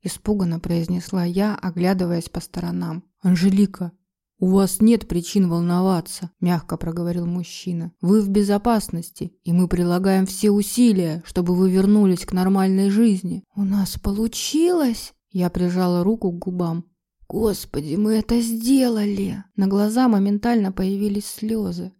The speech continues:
Мужчина сделал пару записей в своём блокноте, а как-то странно, словно с опаской посмотрел на меня. Он прошёлся по мне изучающим взглядом, а у меня от озадаченного вида сердце сжалось в комок.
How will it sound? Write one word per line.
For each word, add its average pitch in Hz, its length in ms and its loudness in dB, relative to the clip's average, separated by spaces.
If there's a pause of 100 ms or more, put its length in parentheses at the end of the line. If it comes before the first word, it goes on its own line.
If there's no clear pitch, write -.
Мужчина 226 540 0
сделал 190 320 2
пару 196 380 0
записей 202 480 -4
в - 20 -8
своём 190 380 0
блокноте, 190 840 -4
а 185 80 -8
как-то 185 340 -4
странно, 208 640 0
словно 190 400 0
с 190 100 -6
опаской 214 540 0
посмотрел 180 600 -4
на 175 100 -4
меня. 180 480 -4 (160)
Он 220 180 4
прошёлся 214 640 0
по 208 120 -2
мне 208 280 2
изучающим 196 720 -2
взглядом, 202 720 -2
а 185 160 -2
у - 20 0
меня 196 560 0
от - 160 -6
озадаченного 185 800 -2
вида 196 320 -4
сердце 202 480 -4
сжалось 190 380 -8
в - 160 -20
комок. 196 480 -8